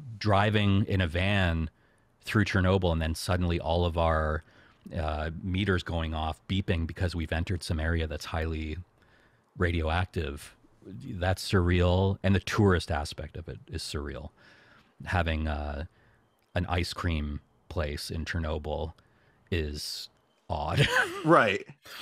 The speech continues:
Speaker 2: Well, and, and also, again, y-, y-, you know, I'm, I'm referencing Film Junk a lot, but you do talk about it as, as you were kind of, you know, in the process of making the show, but you also talked about, you know, the tourist aspect of it, of, of kind of doing stuff that's on the books and off the books.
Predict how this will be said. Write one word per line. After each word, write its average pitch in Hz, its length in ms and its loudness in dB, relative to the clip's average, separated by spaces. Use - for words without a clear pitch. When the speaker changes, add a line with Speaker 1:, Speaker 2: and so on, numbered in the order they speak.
Speaker 2:
Well, 254 200 -6
and, 220 180 8
and 208 160 8
also, 226 240 8
again, 185 320 6
y-, 127 160 -4
y-, 135 140 -10
you 151 80 0
know, 104 140 0
I'm, 110 180 -2
I'm 131 80 2
referencing 131 400 2
Film 151 180 2
Junk 123 260 2
a 127 60 0
lot, 107 220 2
but 131 100 2
you 127 120 2
do 127 200 6
talk 131 340 0
about 110 300 4
it 110 100 4
as, 110 240 0
as 107 240 -2
you 117 140 2
were 104 160 -2
kind 107 220 -4
of, 98 100 -6
you 117 80 0
know, 104 160 -2
in 110 80 0
the 107 80 -2
process 113 400 0
of 113 80 -6
making 123 240 0
the 113 60 0
show, 147 180 2
but 123 100 0
you 127 140 4
also 135 180 2
talked - 240 -2
about, 113 300 2
you - 80 -4
know, 120 100 2
the 110 80 -2
tourist 208 360 4
aspect 117 440 2
of 104 140 0
it, 107 100 0
of, 101 160 -2
of 104 160 -2
kind 127 180 0
of 110 60 -2
doing 120 260 2
stuff - 240 -2
that's 110 240 -4
on 120 200 4
the 117 80 2
books 107 320 -2
and 110 160 0
off 135 240 2
the 131 80 -4
books. 107 420 -2